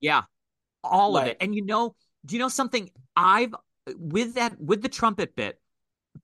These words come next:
Speaker 1: part of me, I mean, that actress is phenomenal, but the startled look on her face, part of me has always wondered, because this was all done in one take,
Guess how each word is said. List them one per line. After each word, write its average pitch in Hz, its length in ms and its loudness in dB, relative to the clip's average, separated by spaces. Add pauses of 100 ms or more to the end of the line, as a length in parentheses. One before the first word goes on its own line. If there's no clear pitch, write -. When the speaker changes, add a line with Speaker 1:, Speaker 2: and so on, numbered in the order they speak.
Speaker 1:
part 359 200 4
of 359 40 -4
me, 311 120 -2 (100)
I 170 140 0
mean, 180 320 -2
that 180 280 0
actress 180 380 -4
is 151 100 -6
phenomenal, 113 600 -2 (320)
but 165 240 2 (440)
the 160 240 2
startled 214 720 2
look 202 200 -4
on 185 180 2
her 156 160 -4
face, 147 560 -6 (480)
part 208 200 4
of 240 80 -2
me 247 120 -4
has 220 140 -6 (100)
always 165 380 -2
wondered, 147 320 -8
because 170 340 -8
this 190 180 -8
was 143 140 -6
all 131 140 0
done 127 200 -4
in 113 220 -8
one 120 300 -4
take, 143 360 -6